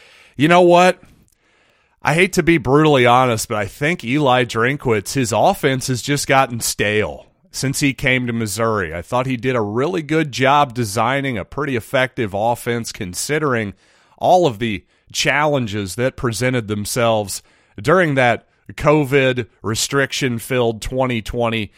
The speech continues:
campaign. But again, I, I think the biggest difference so far, I, I mentioned this in a video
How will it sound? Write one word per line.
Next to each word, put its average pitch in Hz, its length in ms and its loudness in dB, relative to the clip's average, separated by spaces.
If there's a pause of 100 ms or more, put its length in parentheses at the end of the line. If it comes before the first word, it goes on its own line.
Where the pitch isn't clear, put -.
(500)
campaign. 113 800 0
But 117 320 -2 (260)
again, 135 540 2 (680)
I, - 160 -10
I 113 120 0
think 220 340 -4
the 147 100 2 (300)
biggest 170 720 0
difference 123 720 -2 (200)
so 139 360 2
far, 123 420 2
I, 90 200 -4
I 98 40 -4
mentioned 131 460 -2
this - 280 -4 (600)
in 151 140 4
a 139 60 2
video 117 760 0